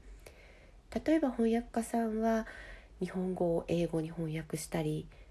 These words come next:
フランス語を日本語に翻訳したりということをしています。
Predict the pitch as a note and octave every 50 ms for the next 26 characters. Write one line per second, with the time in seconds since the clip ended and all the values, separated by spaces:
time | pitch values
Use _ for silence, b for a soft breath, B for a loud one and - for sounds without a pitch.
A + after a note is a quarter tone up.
0 | B - - - - G#3+ A3 G#3+ A3 A#3 - A3+ G#3 G#3+ G#3+ G#3 G3 F#3 F3+ G3+
1 | G#3 G#3 G3+ - G#3 G3+ G3+ G3+ - G3 G3 F#3+ G3 F#3+ - F#3+ F#3 - - G3
2 | E3 D#3 D3+ - - - D3+ D3 D3 - D#3 D#3 - F3+ E3+ D#3+ - - - D3
3 | D3 C#3+ D3+ D#3 - - -